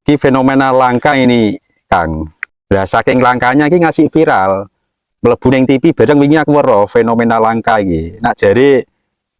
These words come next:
wong-wong pinter kae, fenomena langka iki jarine kok tekan akhir Agustus ngono, Kang. Lah, koncoku ki yo ngono, Kang. Eh, kok koncoku?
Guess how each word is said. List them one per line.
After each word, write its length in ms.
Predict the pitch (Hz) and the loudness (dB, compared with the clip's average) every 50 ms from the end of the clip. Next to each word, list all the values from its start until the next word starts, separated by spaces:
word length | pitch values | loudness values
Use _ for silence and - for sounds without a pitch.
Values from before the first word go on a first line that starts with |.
| _ _ | _ _
wong-wong 400 | - 123 127 127 127 139 131 135 | 0 2 2 2 2 2 0 2
pinter 320 | 131 139 131 131 147 143 139 | 2 0 0 0 0 -2 0
kae, 640 | - 156 160 156 143 123 117 113 120 123 135 135 - _ _ _ _ _ _ | 0 0 2 2 4 4 4 2 2 0 -2 -6 -14 _ _ _ _ _ _
fenomena 560 | _ - 120 120 131 131 135 135 131 135 135 | _ -2 0 2 2 2 2 2 2 2 2
langka 480 | 135 135 131 135 135 131 151 147 147 147 | 2 2 2 0 0 0 0 0 0 0
iki 400 | 147 180 175 170 151 123 113 - _ _ _ _ _ _ | 2 2 4 4 2 2 -2 -8 _ _ _ _ _ _
jarine 400 | _ - 107 101 104 117 139 165 | _ 0 0 2 2 2 2 2
kok 160 | 165 156 147 | 0 0 0
tekan 240 | 151 135 147 147 147 | -2 -2 -2 0 0
akhir 320 | 143 131 127 143 143 143 139 | 0 0 0 0 0 0 0
Agustus 480 | 131 - - 107 - - - 170 151 | 0 0 -2 -2 0 2 0 0 2
ngono, 400 | - 170 165 165 147 123 - - - _ | 2 0 2 2 0 -2 -4 -6 -8 _
Kang. 320 | - 107 92 82 78 76 85 - _ _ _ _ _ _ _ _ _ | -2 -2 -2 -2 -6 -10 -12 -16 _ _ _ _ _ _ _ _ _
Lah, 400 | - 110 110 110 113 113 117 - | 0 2 4 4 4 2 0 -4
koncoku 560 | - - 151 147 147 143 - 151 156 160 190 190 | -2 0 2 2 2 2 2 2 2 2 2 2
ki 160 | 214 214 208 | 4 2 4
yo 80 | 196 190 180 | 4 2 2
ngono, 240 | 190 190 190 175 165 | 2 0 0 0 0
Kang. 560 | - 135 120 113 104 113 113 113 123 120 117 _ _ | 0 2 0 2 0 0 -2 -4 -6 -8 -12 _ _
Eh, 160 | - 143 151 | 2 2 2
kok 160 | - 131 117 | 4 2 0
koncoku? 720 | 117 120 117 120 - 120 113 110 - 127 123 117 110 104 | 0 0 0 0 0 0 -2 0 0 0 0 0 -2 -2